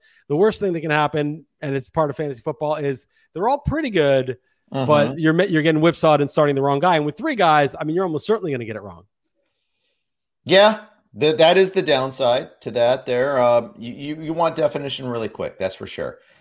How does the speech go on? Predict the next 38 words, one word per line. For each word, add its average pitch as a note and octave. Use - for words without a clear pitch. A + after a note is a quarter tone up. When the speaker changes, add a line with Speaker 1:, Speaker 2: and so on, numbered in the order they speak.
Speaker 2:
Uh, B2
yeah, E3+
and D#3+
you F#3
mentioned G3+
that C#3
the B2+
bye B2+
week A2
issue F#2+
for -
your F2+
quarterbacks. D2+
Yeah, A2+
you E3
can, G3
you C3+
can B2+
get C#3+
away A2+
with B2
that A2
a F#2+
little G#2
bit C3
in A2
a G2
twelve A#2
and A#2+
a G#2+
fourteen D3
teamer. B2+
You're F#2+
kinda A#2
screwed -
a G#2
little A2
bit B2